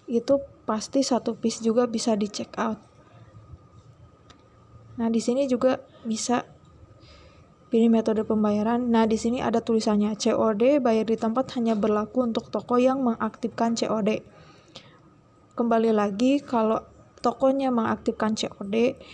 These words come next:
itu bisa C O D dengan harga minimal, dengan ada minimal pembelian yang mengaktifkan C O D.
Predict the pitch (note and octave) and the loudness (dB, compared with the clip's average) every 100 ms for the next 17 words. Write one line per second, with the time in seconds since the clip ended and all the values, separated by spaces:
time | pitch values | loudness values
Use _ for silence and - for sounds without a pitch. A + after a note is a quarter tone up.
0 | - - A3 - B3 A3+ A#3 A3+ - A#3 | -20 -10 -6 0 0 0 -2 -4 -4 -4
1 | A3 G#3+ A3 G#3+ G#3 G#3 A3+ B3+ A3 G#3 | 0 2 2 2 2 2 2 0 -2 0
2 | A#3 A3+ G#3+ G#3 G#3 G#3 G#3+ G#3 G#3 - | 2 4 4 4 4 4 2 0 -2 -4
3 | G#3 A3 A3+ A3 A3+ A3+ G#3+ G#3+ G#3+ A3 | -2 0 0 0 2 2 2 2 0 0
4 | G#3+ G#3 G#3+ G#3 G#3+ - - - - - | 2 2 2 2 -2 -8 -20 -18 -16 -14
5 | - - - - - - - - - - | -16 -18 -20 -20 -20 -20 -20 -20 -20 -20
6 | - - - - - - - B3+ B3 A#3+ | -18 -16 -18 -20 -20 -20 -10 -4 0 2
7 | A3 G#3 - A3 A3+ A3 - G#3+ G#3 G#3 | 2 0 0 -2 0 0 0 0 0 2
8 | G3+ | 0